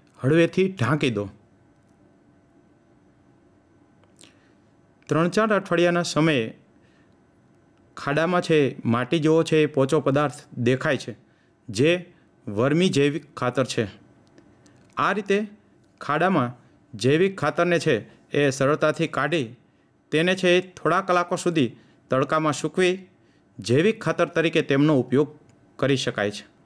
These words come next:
આ જૈવિક ખાતરનો ઉપયોગ. જૈવિક ખાતરનો ઉપયોગ કુંડા, બગીચા અને ખેતરોમાં ઉત્તમ જૈવિક ખાતર તરીકે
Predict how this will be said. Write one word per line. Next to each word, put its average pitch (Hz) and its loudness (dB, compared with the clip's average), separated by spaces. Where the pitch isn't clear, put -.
આ - -2
જૈવિક 170 0
ખાતરનો 151 0
ઉપયોગ. 147 2
જૈવિક 160 2
ખાતરનો 196 0
ઉપયોગ 175 2
કુંડા, 156 2
બગીચા 147 0
અને 214 2
ખેતરોમાં 160 0
ઉત્તમ 190 -2
જૈવિક 151 2
ખાતર 143 -2
તરીકે 131 0